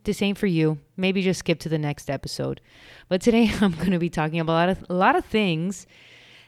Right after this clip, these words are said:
that are very rampant in our culture, not just where I live,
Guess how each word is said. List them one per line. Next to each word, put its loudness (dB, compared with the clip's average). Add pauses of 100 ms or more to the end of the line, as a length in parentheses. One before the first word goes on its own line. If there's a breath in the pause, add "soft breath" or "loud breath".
(120)
that 4
are 6
very 2
rampant -4
in -4
our 0
culture, -4 (180)
not -2
just -2
where 0
I -2
live, -10